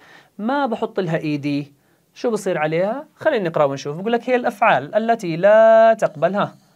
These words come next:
حاطين لك تحتها خط بولد عشان ما حدا ينسى، بالله عليكم يا جماعة لا تنسوا. هي الأفعال التي لا تقبل إي دي عند تحويلها للتصريف الثاني والتصريف الثالث،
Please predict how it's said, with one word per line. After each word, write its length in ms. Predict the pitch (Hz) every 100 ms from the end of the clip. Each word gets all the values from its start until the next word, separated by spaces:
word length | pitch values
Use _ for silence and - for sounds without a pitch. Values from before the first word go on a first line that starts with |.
| _ _
حاطين 340 | _ 185 190 208
لك 140 | 180
تحتها 260 | 208 190 165
خط 300 | 196 233 233
بولد 480 | 185 147 139 143 - _ _ _ _ _ _ _
عشان 340 | - 156 185 190
ما 60 |
حدا 140 | 196 196
ينسى، 220 | 147 143
بالله 220 | 170 202
عليكم 400 | 202 185 165 147
يا 40 | 147
جماعة 260 | 151 160
لا 120 | 190
تنسوا. 360 | 160 143 - 143 - - -
هي 140 | 226 220
الأفعال 540 | 214 208 208 214 175
التي 400 | 202 214 220 196
لا 420 | 190 208 226 226
تقبل 600 | 226 240 - 190 220 220
إي 240 | 214 214 208
دي 360 | 180 165 160 _ _ _
عند 280 | 185 220 180
تحويلها 500 | 190 - 190 165 165
للتصريف 1000 | 185 170 143 165 165 165 202 170 156 -
الثاني 360 | 160 196 190
والتصريف 420 | 180 175 165 175 151
الثالث، 460 | 156 220 277 294